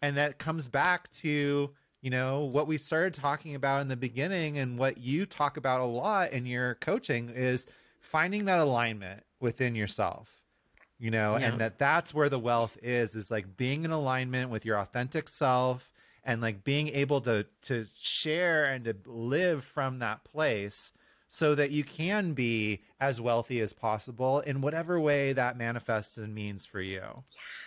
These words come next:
Speaker 3: that's exactly it. I mean, in the end, that's all it's about, you know? It's like, I really believe, and this is why I've started using the term, like,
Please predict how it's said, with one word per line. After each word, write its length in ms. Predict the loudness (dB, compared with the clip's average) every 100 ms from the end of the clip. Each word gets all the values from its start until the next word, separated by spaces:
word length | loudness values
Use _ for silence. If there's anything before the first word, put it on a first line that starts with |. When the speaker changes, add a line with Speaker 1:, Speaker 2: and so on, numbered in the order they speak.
| -18 -20 _ -10
Speaker 3:
that's 160 | -4
exactly 680 | -2 4 8 8 6 2 2
it. 360 | 4 2 2 -2
I 80 | 0
mean, 220 | 4 4
in 100 | 6
the 160 | 6 8
end, 260 | 8 8 6
that's 140 | 2
all 240 | 2 4
it's 160 | 4 2
about, 560 | 4 8 8 6 -2 -6
you 100 | -4
know? 220 | -2 -2
It's 160 | -2
like, 340 | 2 4 2 -8 -20 -20 -20 -20 -20 -4 4
I 80 |
really 360 | 6 8 8 8
believe, 360 | 8 6 4 4
and 120 | 2
this 140 | 2
is 140 | 2 4
why 180 | 8 8
I've 100 | 8
started 480 | 4 6 6 6 2
using 480 | 0 2 2 2
the 80 | 0
term, 420 | -2 0 2 2
like, 340 | 0 -2 -2